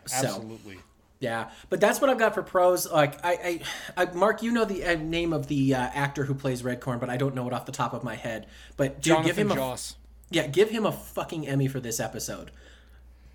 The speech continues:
Speaker 2: He really kills it. He really, really kills it. Yeah.
Speaker 1: Like, he is, he is our honorary Brittany Murphy for this fucking episode.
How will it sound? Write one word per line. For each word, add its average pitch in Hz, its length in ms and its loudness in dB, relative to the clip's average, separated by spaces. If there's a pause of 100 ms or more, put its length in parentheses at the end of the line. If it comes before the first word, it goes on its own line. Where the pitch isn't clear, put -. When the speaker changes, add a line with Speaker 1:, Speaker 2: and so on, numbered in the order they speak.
Speaker 2:
He 156 140 -6
really 175 320 2
kills 160 380 -2
it. 113 160 -12
He 156 140 -6
really, 160 500 4
really 147 340 0
kills 131 380 -6
it. 107 160 -12
Yeah. 120 260 -6
Speaker 1:
Like, 151 140 2
he 208 220 4
is, 202 160 6
he 214 80 0
is 202 100 4
our 185 160 4
honorary 175 480 2
Brittany 139 320 0
Murphy 135 320 2
for 120 140 -6
this 113 180 -6
fucking 117 320 -8
episode. 92 460 -12